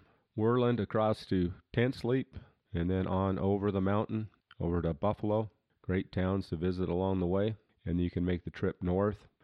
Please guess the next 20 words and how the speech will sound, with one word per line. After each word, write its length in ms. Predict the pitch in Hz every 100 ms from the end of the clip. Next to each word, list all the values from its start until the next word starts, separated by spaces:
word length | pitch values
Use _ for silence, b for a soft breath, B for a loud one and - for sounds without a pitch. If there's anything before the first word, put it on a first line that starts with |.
| _ -
on 160 | 85
Interstate 560 | 98 95 92 - 92 -
ninety 440 | 90 95 104 107
to 120 | 85
Sheridan 640 | 87 - 98 104 113 110 107 _ _ 85
and 160 | 80
then 80 | 85
go 200 | 87 87
farther 440 | - 98 95 87
north 460 | 85 92 101 98 - 90
up 240 | 92 -
into 400 | 92 - 90 87
Ranchester 840 | - 90 104 104 - 104 - 104 98 - b b b -
and 120 | 85
then 140 | 87
take 220 | - 95 - _
fourteen 540 | 107 - - 113 104 80
A 360 | 101 120 123 101
back 340 | 180 190 -
across 540 | - - 92 101 -